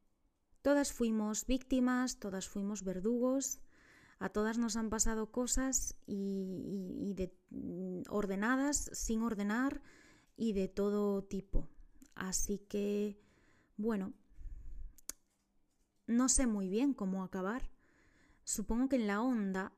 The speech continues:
en la que estoy últimamente, que es la de ir viendo lo que pasa. Ir viendo lo que pasa, teniendo muy claro que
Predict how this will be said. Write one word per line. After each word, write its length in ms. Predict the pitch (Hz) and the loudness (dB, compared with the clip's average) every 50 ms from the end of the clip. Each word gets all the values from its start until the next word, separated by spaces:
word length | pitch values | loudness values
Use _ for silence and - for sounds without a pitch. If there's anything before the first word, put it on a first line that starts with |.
| _ - | _ -8
en 160 | - 208 208 | -4 -4 -2
la 80 | 202 190 | -2 -4
que 100 | - 196 | -4 -6
estoy 220 | - - 214 214 | -4 0 2 2
últimamente, 760 | 220 233 208 214 214 208 202 208 240 269 277 254 226 - 202 - | 2 2 2 0 0 0 0 0 2 2 2 2 2 0 -4 -4
que 200 | - 208 202 214 | -2 -2 -2 -2
es 120 | 214 220 | -2 -2
la 180 | 226 220 220 208 | -2 -2 -2 -2
de 400 | 202 202 196 196 190 180 185 - - _ _ | 0 0 0 -2 -4 -6 -8 -14 -18 _ _
ir 160 | - 247 220 | -6 -4 -2
viendo 240 | 214 208 196 190 180 | 0 0 0 0 -2
lo 100 | 175 175 | -4 -6
que 80 | - 175 | -6 -4
pasa. 380 | 175 175 175 - - 196 - - _ _ _ _ _ _ _ _ _ _ _ _ _ | -4 0 2 2 2 2 0 -6 _ _ _ _ _ _ _ _ _ _ _ _ _
Ir 140 | - 233 226 | -2 0 0
viendo 220 | 220 226 226 240 240 | 2 2 2 2 2
lo 100 | 247 233 | 0 0
que 100 | 220 202 | -2 -2
pasa, 600 | - 226 247 254 - - 277 277 277 285 277 - - _ | -2 -2 0 2 2 2 2 2 2 0 -2 -4 -8 _
teniendo 340 | - 214 208 208 202 202 | -4 -2 0 0 0 0
muy 240 | 202 208 247 302 320 | 0 2 2 2 2
claro 400 | 320 - 240 233 254 277 311 320 - - _ _ _ _ _ _ _ _ _ _ _ _ _ _ _ | 2 2 2 2 2 -2 -4 -6 -8 -18 _ _ _ _ _ _ _ _ _ _ _ _ _ _ _
que 680 | - 220 208 196 196 196 190 190 190 190 185 180 180 | 4 6 6 6 4 4 4 4 2 2 0 -2 -4